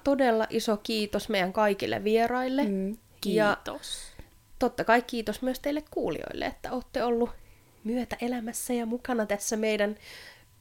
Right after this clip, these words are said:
Speaker 1: pienessä, en nyt yritän välttää sanaa puuhastelu, mut kun se on jotenkin niin kiva,
Speaker 2: <laughs>
Speaker 1: niin tällaisessa meidän rupeamassa.
Speaker 2: Joo, joo. Tää on nyt ensimmäinen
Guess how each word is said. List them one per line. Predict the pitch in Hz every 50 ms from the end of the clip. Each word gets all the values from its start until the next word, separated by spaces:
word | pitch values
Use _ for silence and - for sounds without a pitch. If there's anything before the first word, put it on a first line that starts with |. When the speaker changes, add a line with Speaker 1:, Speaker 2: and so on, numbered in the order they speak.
| _ _ _ _ -
Speaker 1:
pienessä, | 226 220 196 202 202 - - 226 208 - - - - - - - - - - - - - - - -
en | - 202 202 208
nyt | 214 - -
yritän | 226 247 254 - 196 175 175
välttää | 175 165 - - - 175
sanaa | - - 190 185 185 170
puuhastelu, | - - - 202 202 196 190 185 - - - - 190 190 185
mut | 196 196 -
kun | - 196
se | - -
on | 196 190
jotenkin | 180 175 180 - - 254 269
niin | 190 190 185
kiva, | - 220 208 196 208 208 - - - - - 277 302 - - - 320 -
Speaker 2:
<laughs> | - - 294 - - - - - -
Speaker 1:
niin | - 196 185 180 185 - - - - - - - - - - - - - - _
tällaisessa | - 226 214 208 240 - - -
meidän | 240 247 247 262 254 240 - - -
rupeamassa. | 339 359 - - - - - - - - - - - - - - - - - _ _ - -
Speaker 2:
Joo, | 208 190 233 220 208 196 190 180 175 180 180 - - -
joo. | - 233 185 165 - - 302 - - _ _ _ _ -
Tää | 254 190
on | 160 165
nyt | 196 214 - -
ensimmäinen | 269 240 208 196 185 170 - - 117 - 233 240 247 247